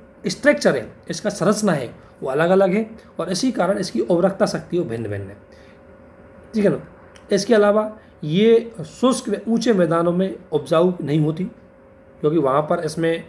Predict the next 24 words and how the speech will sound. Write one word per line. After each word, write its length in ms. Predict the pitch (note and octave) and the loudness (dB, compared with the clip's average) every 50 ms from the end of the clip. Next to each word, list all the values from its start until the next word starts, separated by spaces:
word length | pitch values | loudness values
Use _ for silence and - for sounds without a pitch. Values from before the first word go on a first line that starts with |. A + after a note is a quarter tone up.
| - - - - - - | -20 -20 -20 -10 -2 2
विभिन्न 220 | C3+ D3 D#3+ D#3+ | 2 4 4 2
प्रकार 320 | E3 D#3 D#3 D3+ D3 D3+ | 0 -2 0 0 0 0
के 120 | D#3 E3+ F3+ | 0 -4 -6
तत्वों 300 | E3+ D#3+ D3 - D#3+ D#3 | -6 -6 -6 -4 -2 -2
की 80 | D#3 | 0
कमी 240 | D3+ C#3+ D3 D#3+ E3 | 0 0 0 0 0
हो 80 | C#3+ C3 | 2 2
जाती 260 | C3+ C#3+ C#3 E3 C#3+ | 0 0 0 -2 -4
है। 140 | D#3 F3+ F#3 - - - - - - - - - - - - | -4 -4 -6 -10 -16 -20 -20 -20 -20 -20 -20 -20 -12 -4 0
इस 200 | C4+ A#3 - C4+ | 0 2 4 4
मिट्टी 340 | A3 A3 - A3 - G#3+ F#3 | 2 2 2 0 0 2 2
में 240 | D#3+ D#3 E3+ - - - - - - - C3+ | 2 2 0 -2 -4 -10 -18 -20 -14 -10 -8
लोहा, 560 | C3 C3 D3 E3+ D#3 E3+ G3 G#3 G#3+ G#3+ G#3+ - | -4 0 0 2 4 4 4 4 2 0 -2 0
एल्युमिनियम, 500 | D#3 D3+ D#3 E3 E3+ F3+ F#3+ G#3 G#3+ G3+ F#3 | 0 2 2 2 2 2 2 2 0 0 -4
चूना 280 | - - D#3+ E3 F#3 | -4 -2 0 0 0
पत्थर 340 | F3 - D#3 - - F3 D#3+ | -2 -2 -6 -8 -6 -6 -4
की 140 | D#3 - D#3+ | -4 -4 -4
मात्रा 460 | D3+ C3+ C3+ C3+ - - E3 - E3+ D#3+ - | -4 -4 -6 -6 -8 -10 -8 -8 -8 -10 -12
की 160 | - - D#3+ D3 | -10 -8 -6 -4
पाए 260 | D3 C3+ B2 B2 B2+ | 0 2 2 2 2
जाते 240 | C3+ C#3+ C#3 - E3+ | 0 -2 -2 -4 -6
हैं। 200 | F#3+ G#3 - - | -8 -10 -6 0
लोहा, 280 | C3+ C3+ B2 C#3+ D#3+ E3 D#3+ - - - | 2 2 4 4 2 0 -2 -4 -4 -2
एल्युमिनियम, 360 | D3 C#3+ D3 D3 D#3+ E3 F3 | -2 -2 0 -2 -2 -4 -4